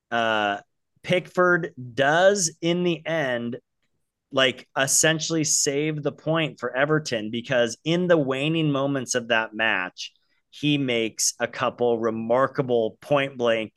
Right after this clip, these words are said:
saves. And so, um, he did the same thing against Wolves, even though Everton lost, he made just some remarkable saves, and he's obviously capable of that. That's why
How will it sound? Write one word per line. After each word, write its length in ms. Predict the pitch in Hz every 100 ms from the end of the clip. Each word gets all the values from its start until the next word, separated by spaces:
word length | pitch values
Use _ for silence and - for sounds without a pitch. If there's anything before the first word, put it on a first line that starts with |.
| _ -
saves. 600 | - 120 104 90 87 98
And 140 | 104
so, 480 | - 123 107 101 - - - _ _
um, 540 | 113 117 110 101 98 92 _ _ _ _ -
he 200 | 123 175
did 180 | 180 160
the 100 | 151
same 280 | - 151 151
thing 220 | 151 143
against 340 | 131 127 113
Wolves, 380 | 131 131 131 123
even 220 | 131 120
though 260 | 120 113 113
Everton 560 | 117 113 113 - 113 101
lost, 540 | 101 110 135 139 - -
he 80 | 127
made 400 | 117 113 107 104
just 220 | 120 -
some 180 | 120 107
remarkable 600 | 101 104 107 120 107 104
saves, 500 | - 104 101 98 98
and 200 | 110 107 -
he's 180 | 120 131
obviously 420 | 127 123 110 123
capable 680 | - 156 123 98 90 85 85
of 80 | 87
that. 200 | 90 87
That's 260 | 101 101 -
why 380 | 104 98 95